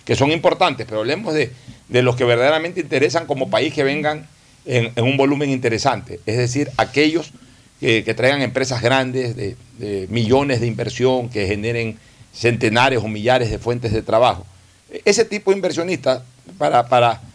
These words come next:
para iniciar una inversión en un país, lo primero que ve es el riesgo país. Y obviamente revisa el tema de la seguridad jurídica, ahora también se chequea el tema de la seguridad ciudadana, pero el riesgo país es de entrada. Ese es como quien dice, un médico lo primero que chequea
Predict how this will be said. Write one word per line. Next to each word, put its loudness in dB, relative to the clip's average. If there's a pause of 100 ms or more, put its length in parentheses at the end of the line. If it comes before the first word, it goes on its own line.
(200)
para 4
iniciar 2
una -6
inversión -4
en -4
un -12
país, 2
lo -2
primero -2
que -2
ve 0
es -2
el -6
riesgo -4
país. 0 (640)
Y 2
obviamente 4
revisa 0
el -4
tema 0
de 2
la 0
seguridad -2
jurídica, 0 (240)
ahora 2
también -4 (220)
se 0
chequea 0
el -2
tema -2
de -2
la -2
seguridad -2
ciudadana, 0 (400)
pero 2
el 0
riesgo 4
país 4
es 2
de -2
entrada. 2
Ese -6
es -16
como -8
quien -4
dice, 0 (380)
un 0
médico 4
lo 0
primero -4
que -4
chequea 0